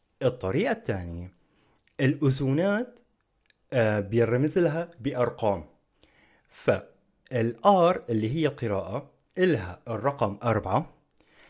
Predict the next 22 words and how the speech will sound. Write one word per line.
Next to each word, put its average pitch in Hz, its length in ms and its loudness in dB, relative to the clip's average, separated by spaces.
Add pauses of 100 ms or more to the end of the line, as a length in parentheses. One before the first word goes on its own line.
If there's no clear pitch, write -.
(260)
ال 120 220 4
W 104 480 2 (160)
اللي 95 120 -8
هي 156 160 0
الكتابة 113 520 2 (120)
إلها 107 460 0
الرقم 139 440 -2
اثنين، 120 500 -8 (460)
والإكس 139 560 -4 (160)
اللي 120 120 -4
هي 208 120 -4
التنفيذ 170 720 -6
إلها 104 420 -4
الرقم 139 440 -2
واحد. 90 320 -10 (680)
فإذا 107 500 -4 (120)
أنا 165 160 -2
في - 160 -12
عندي 101 360 -8 (200)
أربعة 120 560 0 (400)
قراءة، 113 640 -4 (840)
اثنين 131 440 2